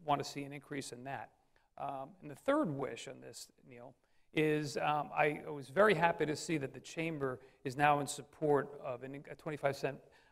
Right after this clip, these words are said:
uh, increase in what was called the gas tax, and now we're calling it the transportation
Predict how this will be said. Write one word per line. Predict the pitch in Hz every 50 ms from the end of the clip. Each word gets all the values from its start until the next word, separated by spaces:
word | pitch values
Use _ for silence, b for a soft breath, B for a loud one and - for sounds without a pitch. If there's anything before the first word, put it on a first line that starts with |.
| b -
uh, | - 135 131 127 -
increase | - 165 156 - - 156 151 139 - -
in | - - 147 147 147
what | 143 143 156
was | 151 135
called | - - - 160 151 139
the | 135
gas | 117 165 185 190 196 190 -
tax, | - - 131 131 127 127 - -
and | 131 135
now | 143 143 143 139
we're | 135 135
calling | 135 - 147 143 139 139
it | 135 -
the | - 127
transportation | - - 170 165 - - - 143 - 151 156 143 - 139